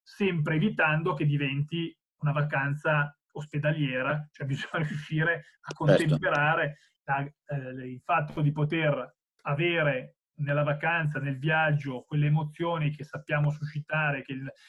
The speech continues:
Speaker 1: il nostro patrimonio sa susci-, artistico, culturale, naturale sa suscitare, ma con un senso di sicurezza,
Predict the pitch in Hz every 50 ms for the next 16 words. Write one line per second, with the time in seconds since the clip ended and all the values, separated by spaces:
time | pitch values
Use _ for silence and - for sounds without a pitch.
0 | - _ _ - 151 151 160 156 151 165 151 156 151 143 151 156 165 165 160 151
1 | 147 147 147 - 156 156 185 175 143 139 151 143 143 147 147 143 143 - - 156
2 | 156 151 151 151 147 143 151 147 139 - - 143 143 143 151 151 147 143 139 139
3 | 139 - 143 143 147 151 147 139 - - - 143 - - 151 147 151 240 - -
4 | 147 139 151 180 202 - - - - - - - _ - 165 156 151 160 156 165
5 | 156 - 196 190 160 151 170 160 147 - 175 151 - - 165 151 - 185 - -
6 | - 170 175